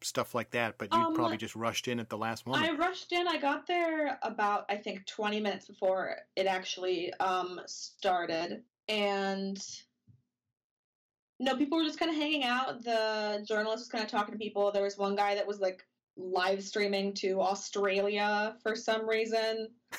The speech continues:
Speaker 2: Um,
Speaker 1: <laughs>
Speaker 2: but yeah, people were just kinda hanging out. Yeah, and, like,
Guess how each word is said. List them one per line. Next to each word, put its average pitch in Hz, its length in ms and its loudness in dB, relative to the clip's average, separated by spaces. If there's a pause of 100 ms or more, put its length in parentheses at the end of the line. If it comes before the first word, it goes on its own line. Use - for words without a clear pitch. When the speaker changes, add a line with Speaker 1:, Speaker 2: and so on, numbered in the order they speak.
(320)
Speaker 2:
Um, 196 560 4
Speaker 1:
<laughs> - 60 -8
Speaker 2:
but 185 200 -6 (500)
yeah, 226 60 -2
people 240 180 -2
were 226 80 0
just 220 140 -6
kinda 214 180 -2
hanging 190 260 0
out. 185 320 -2 (580)
Yeah, 262 320 -2
and, 185 100 -2
like, 185 320 -4